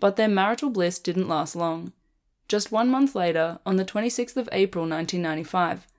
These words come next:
Thompson was first contacted by police, requesting that he provide a blood sample. Initially, Thompson objected to the sample on the basis that it contradicted his beliefs as a Jehovah's Witness.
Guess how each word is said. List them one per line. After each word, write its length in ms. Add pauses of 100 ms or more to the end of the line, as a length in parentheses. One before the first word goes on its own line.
(120)
Thompson 340
was 140
first 280
contacted 480
by 140
police, 600
requesting 560
that 120
he 100
provide 440
a 60
blood 300
sample. 540 (300)
Initially, 600
Thompson 440
objected 480
to 100
the 80
sample 540
on 100
the 80
basis 440
that 160
it 80
contradicted 640
his 160
beliefs 480
as 200
a 60
Jehovah's 560
Witness. 540